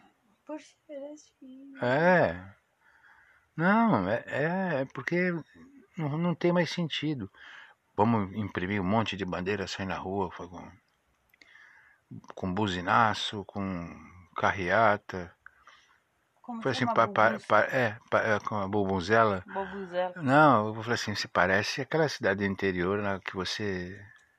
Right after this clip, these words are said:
Speaker 2: que não tem nem rádio ainda, e o cara com um megafone, "Eu, eu, vote em mim."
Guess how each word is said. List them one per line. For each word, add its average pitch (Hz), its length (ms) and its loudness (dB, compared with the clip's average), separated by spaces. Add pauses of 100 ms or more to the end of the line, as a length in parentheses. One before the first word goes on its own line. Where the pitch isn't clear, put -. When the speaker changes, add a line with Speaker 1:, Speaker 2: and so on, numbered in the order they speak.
(120)
Speaker 2:
que 107 80 -8
não 98 100 -4
tem 104 160 -4
nem 117 140 0
rádio 95 400 0
ainda, 107 340 -6 (720)
e 101 60 -6
o 101 60 -6
cara 113 240 2
com - 120 -6
um 90 380 -4
megafone, 98 800 0
"Eu, 196 380 4
eu, 190 100 8
vote 175 460 6
em 170 80 2
mim." 170 520 0